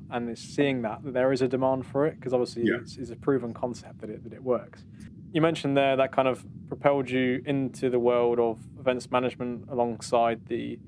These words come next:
Speaker 1: being the student council chairman, you know, setting up events.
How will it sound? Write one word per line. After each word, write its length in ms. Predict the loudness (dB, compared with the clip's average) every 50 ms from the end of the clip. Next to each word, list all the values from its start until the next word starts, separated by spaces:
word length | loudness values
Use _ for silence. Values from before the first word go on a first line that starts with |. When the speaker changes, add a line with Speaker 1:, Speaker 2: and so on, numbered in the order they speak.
| -18 -18 -6 -2
Speaker 1:
being 240 | 0 2 2 2 0
the 80 | -2
student 440 | -4 -4 -2 0 0 0 -2 -4 -4
council 360 | -2 -2 -2 -2 -2 -6 -8
chairman, 420 | 0 2 2 4 4 2 0 -2 -2
you 80 | -2
know, 140 | 0 0 -2
setting 320 | 0 0 -2 -2 -2 -4
up 140 | -6 -4 -2
events. 420 | 0 0 0 0 -2 -6 -12 -14